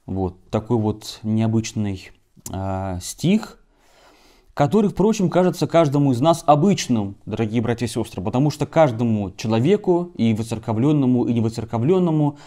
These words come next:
знакомо слово "исповедаться", исповедь, исповедальный,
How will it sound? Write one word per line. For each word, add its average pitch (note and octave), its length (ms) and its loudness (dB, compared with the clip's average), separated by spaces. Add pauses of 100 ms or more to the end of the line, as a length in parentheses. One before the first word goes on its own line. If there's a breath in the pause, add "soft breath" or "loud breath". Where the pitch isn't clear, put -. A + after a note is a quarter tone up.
(140 loud breath)
знакомо G3+ 1000 4 (240 soft breath)
слово F3 640 2
"исповедаться", C#3 1600 0 (260)
исповедь, A2+ 800 -4 (200)
исповедальный, B2+ 1200 2